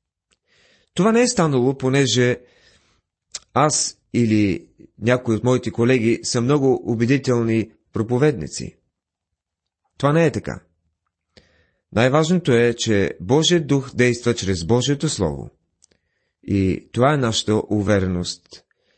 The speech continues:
и благословение. Вярвам, че Библията е непогрешимото Слово на Бога.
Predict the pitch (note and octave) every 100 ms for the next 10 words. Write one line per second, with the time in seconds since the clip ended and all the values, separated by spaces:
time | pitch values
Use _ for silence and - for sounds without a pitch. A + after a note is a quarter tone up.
0 | _ G2 F#2 F#2 F#2+ G#2 F2+ C#2+ - -
1 | _ _ _ _ _ _ _ _ _ _
2 | _ _ _ _ _ _ _ _ - C3
3 | C#3+ E3+ E3 C#3 E3+ E3+ E3+ E3+ D3 B2
4 | B2+ B2+ A#2+ A#2 B2 E3 E3+ E3 E3+ E3+
5 | - G2+ F2+ F#2 - F#2 G#2+ G2 F2 F2
6 | F2 A#1